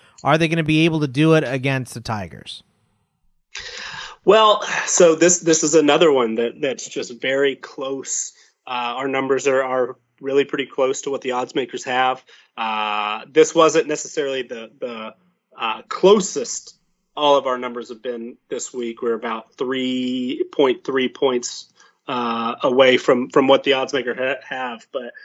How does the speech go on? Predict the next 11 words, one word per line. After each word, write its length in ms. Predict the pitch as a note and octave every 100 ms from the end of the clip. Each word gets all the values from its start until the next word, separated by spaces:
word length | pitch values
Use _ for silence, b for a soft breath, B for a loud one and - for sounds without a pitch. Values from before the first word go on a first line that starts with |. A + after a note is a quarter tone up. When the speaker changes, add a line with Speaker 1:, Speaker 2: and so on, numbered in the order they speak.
| B B
Speaker 2:
um, 720 | C3+ B2 A#2+ A#2 A#2 A2 A2 - _ - E4+
uh, 240 | D#3 B2 C#3+
when, 320 | D3 B2+ C#3+
when 240 | C3+ A#2+
just 320 | - - -
looking 240 | D#3+ D#3 C3+
through 160 | B2
all 240 | - C3+ C#3
the 100 | C#3
lines, 360 | C#3+ C#3 C#3
but 260 | - B2+ A#2